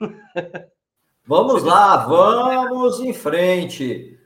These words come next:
Speaker 2: Pois é, pessoal, não se esqueça, vou falar novamente, se inscreva, curta e compartilhe. Fique aqui, porque aqui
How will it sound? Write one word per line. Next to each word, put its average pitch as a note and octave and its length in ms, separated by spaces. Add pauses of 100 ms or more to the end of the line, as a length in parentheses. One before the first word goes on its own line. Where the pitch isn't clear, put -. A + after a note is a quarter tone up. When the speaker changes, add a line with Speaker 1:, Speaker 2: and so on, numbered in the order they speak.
(140)
Speaker 2:
Pois G3+ 300
é, G#3 260
pessoal, E3 1000
não A#3 400
se A#3+ 200
esqueça, E3 500
vou E3 160
falar F#3 320
novamente, E3+ 560
se A3 160
inscreva, A3 720
curta G3+ 580
e C3+ 80
compartilhe. B2+ 1040
Fique G#3+ 420
aqui, - 400
porque F3 400
aqui - 640